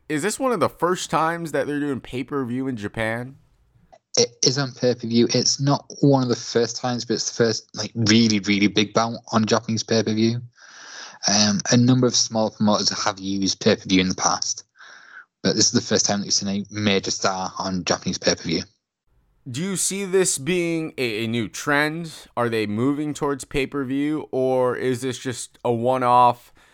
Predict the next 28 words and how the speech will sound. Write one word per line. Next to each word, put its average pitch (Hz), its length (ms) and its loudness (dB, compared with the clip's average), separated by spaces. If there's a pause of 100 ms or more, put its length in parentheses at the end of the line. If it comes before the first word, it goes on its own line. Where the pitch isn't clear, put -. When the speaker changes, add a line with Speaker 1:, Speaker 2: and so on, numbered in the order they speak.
(220)
Speaker 1:
you - 140 -14
know, 73 80 -6
we 127 140 -4
wanna 123 260 -2
get 123 160 0
our, 117 300 2
our 113 140 2
star 117 360 0
Inoue 110 500 0
on 101 100 -2
pay-per-view, 101 540 -6
and 95 80 -4
then, 92 280 -6 (100)
and 95 180 -8
then 90 240 -12
kind 101 200 -6
of 92 100 -4
everything 98 400 -4
moves 95 320 -6
back 95 320 -2
to 98 100 -14
regular 87 440 -6
T 87 260 -10
V? 76 360 -12 (1200)
Speaker 2:
I'm 147 220 10
not 151 180 6
sure. 123 220 2
It - 160 -6